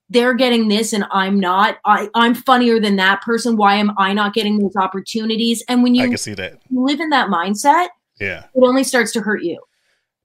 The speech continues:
Speaker 2: Back to the, I don't wanna go back into the, uh, the, the mental health thing, but people think that comedians are funny and happy all the time.
Speaker 1: No.
Speaker 2: But come on, Robin Williams, you
Speaker 1: No.
Speaker 2: know, you na-, there's so many that do deal with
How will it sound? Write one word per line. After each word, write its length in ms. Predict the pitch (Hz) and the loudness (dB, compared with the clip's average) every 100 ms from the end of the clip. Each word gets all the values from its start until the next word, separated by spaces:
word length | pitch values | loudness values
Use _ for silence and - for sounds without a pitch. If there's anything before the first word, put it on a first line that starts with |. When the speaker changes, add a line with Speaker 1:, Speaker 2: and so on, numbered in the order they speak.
| - | -4
Speaker 2:
Back 240 | 180 180 | -2 -2
to 220 | - 170 | -2 -2
the, 380 | 139 135 123 117 - - - - | 0 -2 -2 -6 -10 -16 -20 -12
I 80 | - | -6
don't 100 | 135 | -2
wanna 120 | 139 | -2
go 80 | 123 | -2
back 180 | 123 113 | -2 -2
into 180 | 110 120 | -4 -4
the, 80 | 101 98 | -6 -4
uh, 180 | 98 95 | -8 -6
the, 260 | 98 95 | -8 -8
the 80 | 98 | -8
mental 200 | 123 113 | -6 -4
health 200 | 139 131 | -2 -4
thing, 360 | - 101 98 101 | -6 -8 -8 -4
but 260 | 117 101 | -2 0
people 360 | - 349 349 320 | -2 -2 -2 -4
think 360 | - - 254 - | -2 -4 -4 -2
that 160 | - | -4
comedians 600 | - 143 156 247 233 175 | -4 -4 -4 -2 -2 -2
are 80 | 139 | -4
funny 340 | 117 - 208 196 | -6 -4 -4 -4
and 100 | 139 | -6
happy 340 | 190 - 175 | -6 -6 -6
all 120 | 202 185 | -6 -6
the 60 | |
time. 560 | - 226 233 - - - _ _ _ _ _ _ | -12 -12 -12 -16 -20 -20 _ _ _ _ _ _
Speaker 1:
No. 220 | 180 175 | -10 -4
Speaker 2:
But 320 | 165 127 - _ - | -2 -2 -4 _ -8
come 160 | - 139 | -4 -2
on, 300 | 101 90 90 | -4 -6 -6
Robin 380 | 107 147 131 117 | -4 -2 -4 -2
Williams, 920 | 135 147 151 139 139 135 - - - _ _ _ - | -2 -2 -4 -6 -8 -8 -8 -10 -14 _ _ _ 0
you 80 | |
Speaker 1:
No. 80 | 110 107 | 2 2
Speaker 2:
know, 140 | 123 | 0
you 280 | 120 147 190 | -2 0 0
na-, 320 | 175 165 156 | 2 0 0
there's 280 | 120 160 156 | 0 0 0
so 380 | - - 185 202 | -2 0 0 0
many 540 | 190 190 190 170 147 123 165 _ _ _ _ _ _ | 0 -2 -2 -2 -6 -12 -20 _ _ _ _ _ _
that 260 | - 143 107 | -2 -2 0
do 200 | 220 285 | -2 -2
deal 260 | 147 139 120 | -2 0 0
with 140 | 113 | -4